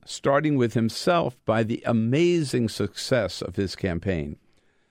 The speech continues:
It's important to remember this. He won twenty-one primary contests, received over thirteen million votes, amassed a total of eighteen hundred and seventy-six delegates, and raised an astounding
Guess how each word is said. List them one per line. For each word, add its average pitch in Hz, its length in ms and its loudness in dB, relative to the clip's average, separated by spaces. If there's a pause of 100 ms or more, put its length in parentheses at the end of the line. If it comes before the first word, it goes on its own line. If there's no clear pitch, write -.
(580)
It's - 80 -8
important 208 340 -2
to 147 60 -2
remember 127 360 0
this. - 260 -8 (220)
He 156 180 4
won 113 280 2
twenty-one 156 760 0
primary 95 520 0
contests, - 840 -6 (200)
received 131 560 2
over 113 260 2
thirteen 175 840 0
million 135 340 2
votes, 101 440 0 (540)
amassed 151 520 2
a 127 80 2
total 131 460 0
of 95 160 -4 (140)
eighteen 156 540 2
hundred 120 340 0
and 95 160 0
seventy-six 123 800 0
delegates, 98 680 -2 (460)
and 120 200 2
raised 156 460 2
an 131 140 4
astounding 156 960 0